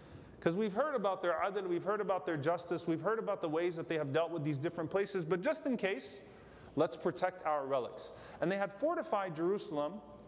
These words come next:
so well after what happened with the Persians, because they were so worried about what would happen to them should this type of situation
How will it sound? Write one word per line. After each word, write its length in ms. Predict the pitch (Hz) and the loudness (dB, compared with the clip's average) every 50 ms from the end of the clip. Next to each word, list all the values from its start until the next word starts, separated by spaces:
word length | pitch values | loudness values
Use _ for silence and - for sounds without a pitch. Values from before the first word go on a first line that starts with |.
| - - | -16 -10
so 320 | - - - 254 277 311 269 | -2 4 4 4 6 4 2
well 580 | 226 233 254 254 196 123 202 - - - - - - - - - - - - - | 2 2 2 2 0 -2 -4 -6 -10 -12 -12 -14 -14 -16 -16 -18 -18 -8 0 2
after 500 | 185 214 226 - - - 175 175 185 202 - - - - | 2 2 2 0 -4 -2 0 0 -2 -2 -6 -12 -8 0
what 160 | - 160 170 160 | 2 2 2 2
happened 380 | 156 190 214 220 - 214 196 | 2 -2 -2 -2 -2 -2 -2
with 120 | 185 180 160 | 0 0 -2
the 60 | 170 | -2
Persians, 480 | - - 202 214 214 170 180 175 147 | 0 2 2 2 2 0 -2 -4 -2
because 280 | 143 160 156 180 175 160 | -2 0 2 2 0 2
they 80 | 175 170 | 0 0
were 100 | 165 156 | 0 0
so 200 | - - 233 220 | 2 2 2 2
worried 440 | 202 156 160 190 220 247 240 208 | 2 0 0 2 2 2 2 0
about 360 | 180 143 147 151 165 - - 147 | 0 0 2 0 0 0 0 2
what 200 | 165 180 - 196 | 2 2 2 2
would 120 | 196 180 | -2 -2
happen 400 | - 156 180 180 175 - 175 165 | 0 -2 -2 -2 -2 -2 -4 -2
to 100 | - 156 | 0 2
them 300 | 139 143 147 156 185 208 - - - - - | 2 2 2 0 -2 -8 -12 -14 -16 -12 -8
should 420 | - - - 220 226 233 190 175 - | -6 0 2 2 2 2 0 -2 0
this 220 | 156 175 190 190 - | 2 2 2 2 0
type 340 | - - 175 175 175 - - | -2 0 0 0 0 0 -2
of 100 | 147 - | -2 0
situation 720 | - 175 156 - - 147 143 139 131 120 - 170 190 | 0 -2 -2 0 2 2 4 2 2 0 -2 -6 -6